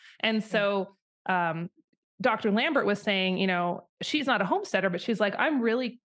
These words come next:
Speaker 1: careful in my daily life to make sure I'm doing just household chores with intention. Like, I, I wanna make sure I'm not hiring out everything. I'm keeping some of that for myself, whether it's vacuuming or mowing the lawn or raking the leaves," because she's like, "I know how important it is for my brain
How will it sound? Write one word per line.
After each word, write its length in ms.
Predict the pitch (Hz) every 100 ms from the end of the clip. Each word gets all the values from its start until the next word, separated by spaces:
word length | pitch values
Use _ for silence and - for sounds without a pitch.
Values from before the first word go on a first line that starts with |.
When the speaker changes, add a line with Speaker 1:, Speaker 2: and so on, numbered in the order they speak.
| _
Speaker 1:
careful 580 | - - 247 - 185 175
in 180 | 208 202
my 200 | 202 214
daily 300 | 220 208 196
life 320 | 190 254 247
to 120 | -
make 200 | 214 214
sure 240 | 214 226 208
I'm 180 | 226 247
doing 280 | 247 233 220
just 200 | 214 208
household 440 | 220 233 262 247
chores 540 | - 240 294 180 156
with 160 | 190 214
intention. 580 | 214 214 220 233 165 143
Like, 200 | 196 190 - - _ -
I, 160 | 202 214
I 140 | 233
wanna 200 | 233 240
make 160 | 233 220
sure 140 | 240
I'm 120 | 208
not 160 | 320 233
hiring 460 | - 254 247 233 220
out 220 | 285 - -
everything. 480 | 202 196 196 190
I'm 300 | 247 214 233
keeping 360 | 233 247 247 226
some 180 | - 226
of 60 |
that 200 | 220 208
for 100 | -
myself, 640 | 208 185 185 247 220 170 - _ _
whether 200 | - 190
it's 140 | 190 -
vacuuming 560 | 262 262 262 262 247
or 180 | 202 180
mowing 300 | 185 202 190
the 80 | 180
lawn 360 | 214 277 254 226
or 60 |
raking 300 | 180 180 190
the 120 | 175
leaves," 440 | 180 240 233 214 - - -
because 200 | - 233 208
she's 120 | 202
like, 140 | 202
"I 140 | 202 226
know 200 | 220 240
how 180 | 220
important 440 | 190 175 247 233 196
it 40 |
is 120 | 185
for 120 | - 190
my 120 | 165
brain 540 | 165 208 202 175 175